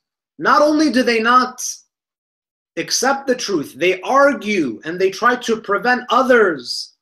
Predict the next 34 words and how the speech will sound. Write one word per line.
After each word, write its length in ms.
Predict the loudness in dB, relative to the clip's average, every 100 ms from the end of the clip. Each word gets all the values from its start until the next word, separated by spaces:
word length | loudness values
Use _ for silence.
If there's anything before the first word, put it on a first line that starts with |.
| _
from 580 | _ -4 0 0 -4 -10 -4
accessing 640 | -2 -2 -2 -2 -2 -6
the 100 | -6
truth. 400 | -8 -6 -8 -10 _ _ _ _ -6
And 180 | -2 0
they 140 | 0
call 320 | 0 0 2
it 100 | 2
what? 420 | 4 2 0 -8 -18 -20 _ _ _ _ _ _ _ _
What 140 | -4
Rasulullah 500 | -4 -2 -2 0 0
sallallahu 420 | -2 -4 -2 0
alaihi 280 | 0 2 2
wa, 140 | 4 2
especially 640 | 0 -2 -4 -2 -2 -2
during 280 | -2 -4 -2
the 100 | -2
Meccan 480 | -2 -4 -6 -8
period, 380 | -6 -4 -2 -4
he 180 | -6 -8
spoke, 500 | -8 -2 0 0 -6 -12 -6
he 100 | -4
gave 240 | 2 2
a 40 | 2
lot 280 | 2 2 0
of 140 | -2
very 240 | 0 2
vivid 420 | 0 -2 -2 -2 -4
descriptions 680 | -8 -6 -6 -6 -8 -8 -4
of 240 | -4 -4 _ _ _ _
the 80 | -6
Day 200 | 2 2
of 160 | 2 2
Judgment. 760 | 0 0 -2 -4 -4 -6 -12